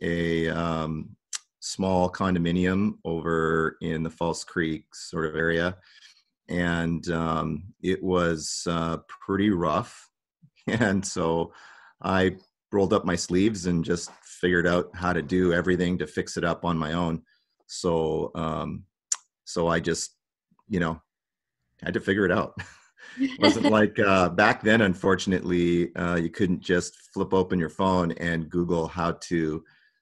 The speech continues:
Speaker 1: do everything. So that was a little bit more of a <laughs> challenge,
Speaker 2: Yeah.
Speaker 1: but, um, but, you know, it's great. I really enjoyed it and, um, liked dealing with people, liked dealing with tenants.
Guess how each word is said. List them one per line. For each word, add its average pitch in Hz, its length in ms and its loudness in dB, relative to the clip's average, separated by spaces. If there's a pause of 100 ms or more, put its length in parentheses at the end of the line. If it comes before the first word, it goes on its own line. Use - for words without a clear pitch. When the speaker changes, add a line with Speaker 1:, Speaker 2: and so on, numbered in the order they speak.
(200)
Speaker 1:
do 95 220 4
everything. 107 540 2
So 82 640 0 (160)
that 92 240 -2
was 90 120 -4
a 87 40 0
little 92 240 2
bit 92 280 2 (100)
more 98 240 2
of 85 60 0
a 87 40 0
<laughs> - 120 -6
challenge, 117 580 0 (480)
Speaker 2:
Yeah. - 120 2
Speaker 1:
but, 85 480 0
um, 87 600 2
but, 120 160 0
you 185 60 2
know, 139 120 4
it's 131 160 -8
great. 139 220 6 (160)
I 95 140 2
really 98 420 4
enjoyed 85 280 2
it 113 200 6 (120)
and, 85 520 -4
um, 82 420 -2 (400)
liked 87 180 -2
dealing 92 240 2
with 85 140 -2
people, 92 400 0
liked 87 340 -2
dealing 85 280 -2
with 82 120 -6
tenants. 98 480 -4